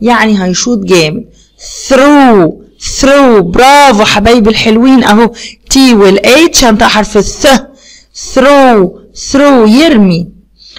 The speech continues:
اه، احنا خلي بالك في لعبة الباسكت بول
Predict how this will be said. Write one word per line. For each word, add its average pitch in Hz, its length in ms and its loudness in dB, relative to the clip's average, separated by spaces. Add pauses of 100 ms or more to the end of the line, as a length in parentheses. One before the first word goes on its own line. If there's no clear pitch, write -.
(200)
اه، 185 240 2
احنا - 300 0
خلي 285 240 2
بالك 220 240 2
في 220 100 -8
لعبة 277 320 0
الباسكت 262 520 0
بول 262 480 0